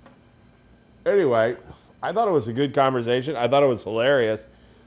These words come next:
that when we first saw him, I was like, "Is this guy in fucking Montana?" No, he's in Texas. And I saw, like, pine trees behind him,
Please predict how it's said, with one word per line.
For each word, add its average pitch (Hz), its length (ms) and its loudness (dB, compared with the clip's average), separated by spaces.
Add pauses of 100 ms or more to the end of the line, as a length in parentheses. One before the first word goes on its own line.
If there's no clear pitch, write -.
(120)
that 139 160 0
when 147 200 2
we 139 140 -2
first 147 540 -2
saw 185 360 -2
him, 117 480 -4
I 143 140 -4
was 160 200 -2
like, 117 240 -2
"Is 127 120 -12
this 196 180 -10
guy 262 180 -4
in 226 140 -2
fucking 175 360 -4
Montana?" 127 600 -4
No, 208 220 -2
he's 147 160 0
in 127 120 -6
Texas. 170 500 -10 (540)
And 160 120 -4
I 180 140 0
saw, 202 300 0
like, 160 340 2
pine 202 420 -4
trees 127 760 -4 (280)
behind 147 640 -6
him, 117 520 -8